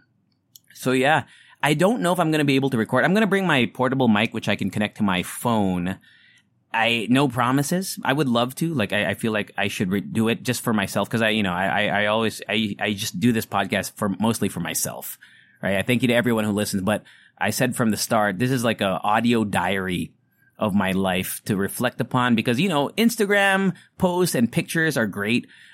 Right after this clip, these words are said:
but to hear, I know, I know it might sound conceited, but to hear myself tell my life story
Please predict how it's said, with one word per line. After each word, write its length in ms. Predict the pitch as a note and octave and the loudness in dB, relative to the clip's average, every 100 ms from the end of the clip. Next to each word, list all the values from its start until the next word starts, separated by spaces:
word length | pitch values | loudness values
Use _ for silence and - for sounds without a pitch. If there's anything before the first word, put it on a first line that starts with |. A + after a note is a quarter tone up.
| - | -6
but 180 | A#2+ A#2+ | -2 0
to 120 | A#2+ | 0
hear, 540 | A2 D#3 D#3+ D#3 D3+ - _ _ _ _ _ _ _ - | 2 2 4 4 2 -4 _ _ _ _ _ _ _ -4
I 100 | B2+ | 0
know, 80 | C3 | 2
I 220 | B2+ B2+ | 4 4
know 140 | C3 | 4
it 80 | C3 | 4
might 180 | B2+ B2 | 2 2
sound 240 | B2 A#2 | 2 2
conceited, 400 | G#2+ F#2+ G#2+ G2 | 0 0 0 0
but 100 | F#2 | 0
to 80 | A#2+ | -2
hear 160 | A#2 D3 | 0 0
myself 460 | C#3+ C3+ C#3 A#2+ | 0 0 0 -2
tell 240 | - C3 B2 | -4 0 4
my 180 | A#2 G#2+ | 4 2
life 300 | G#2 G#2 - | 0 -2 -2
story 560 | - F#2 F#2 F#2 F#2 | -2 -2 0 -2 -4